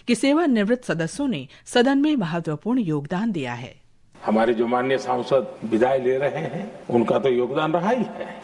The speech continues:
Speaker 2: और इसके लिए भी मैं उनका साधुवाद करता हूं। आदरणीय सभापति जी, जो हमारे माननीय सांसद विदाई ले रहे हैं, बहुत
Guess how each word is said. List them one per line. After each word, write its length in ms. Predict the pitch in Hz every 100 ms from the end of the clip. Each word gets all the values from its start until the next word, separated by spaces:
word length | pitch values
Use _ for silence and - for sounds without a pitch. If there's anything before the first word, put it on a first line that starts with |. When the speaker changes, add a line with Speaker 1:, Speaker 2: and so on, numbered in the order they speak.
| -
Speaker 2:
और 140 | 110
इसके 240 | 117 -
लिए 180 | 139 143
भी 160 | 131 156 113 - - -
मैं 80 | 113
उनका 260 | 123 117 135
साधुवाद 600 | - 117 113 135 147 147
करता 260 | - - 139
हूं। 220 | 143 214 - - - -
आदरणीय 400 | 151 156 196 202
सभापति 460 | 147 170 165 175 190
जी, 180 | 208 - - - - - - 131
जो 140 | 147 185
हमारे 600 | 170 180 185 160 - -
माननीय 320 | 131 139 156
सांसद 680 | 139 131 127 - 139 107 - -
विदाई 380 | 123 123 135 151
ले 160 | 131 120
रहे 300 | 110 - -
हैं, 240 | - - - - -
बहुत 420 | 127 143 170 -